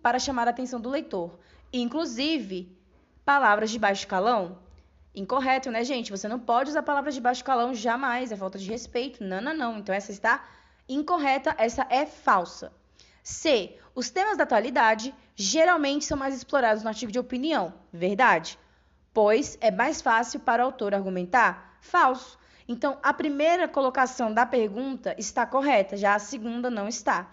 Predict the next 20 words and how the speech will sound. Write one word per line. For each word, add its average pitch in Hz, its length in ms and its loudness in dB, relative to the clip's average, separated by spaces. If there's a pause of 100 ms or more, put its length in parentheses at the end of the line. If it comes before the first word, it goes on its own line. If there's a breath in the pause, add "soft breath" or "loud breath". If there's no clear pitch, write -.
(180 loud breath)
Por 349 200 -4
quê? 196 340 -4 (280 loud breath)
Não 311 160 -2
é 381 80 0
por 359 200 -4
ser 339 100 -4
uma 302 140 0
questão 277 600 -2
que 233 1080 -6 (640)
está 247 240 -4
na 247 80 2
atualidade, 220 760 2 (120)
né, 202 160 -2
que 208 100 -2
é 214 100 6
falado 214 340 0
de 202 80 2
algo 196 120 2
da 202 60 2
atualidade, 190 640 0